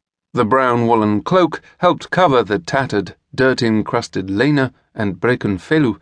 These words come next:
but no amount of dunking in the loch could fully hide the evidence of a man who'd lived in the wild for months.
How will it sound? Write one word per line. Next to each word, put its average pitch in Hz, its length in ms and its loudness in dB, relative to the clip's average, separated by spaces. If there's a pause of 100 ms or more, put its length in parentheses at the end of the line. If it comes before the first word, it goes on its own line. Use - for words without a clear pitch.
(360)
but 165 160 2
no 180 260 4
amount 156 280 2
of 110 180 -2
dunking 135 440 0
in 104 80 2
the 101 100 0
loch 147 500 0 (320)
could 95 200 -4
fully 123 340 2
hide 110 340 0
the 113 140 0
evidence 123 480 -2
of 107 100 -2
a 110 80 2
man 120 360 0
who'd 110 240 -4
lived 110 280 -2
in 104 140 0
the 101 80 0
wild 135 480 0
for 101 160 -4
months. 101 560 -6